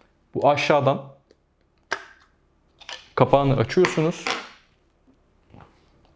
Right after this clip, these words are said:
Bu pilleri yerleştiriyorsunuz.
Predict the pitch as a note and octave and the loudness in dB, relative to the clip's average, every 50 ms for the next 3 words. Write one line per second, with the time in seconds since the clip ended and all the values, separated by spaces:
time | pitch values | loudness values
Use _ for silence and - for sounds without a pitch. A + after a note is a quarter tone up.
0 | _ _ _ - C#3+ D#3 E3+ - - - G#3 D#3+ D3 C3 A#2+ C#3 G3 - - - | _ _ _ 0 2 2 2 0 0 0 2 4 4 4 4 2 0 0 -6 -12
1 | - - - - - - _ _ _ _ B3 G3+ E3+ D#3 C#3+ C3 - - - A2 | -14 -14 -14 -14 -14 -20 _ _ _ _ 0 2 4 4 2 0 0 -4 -6 -6
2 | F#2+ - - - - - - - _ | -6 -6 -8 -12 -16 -18 -20 -20 _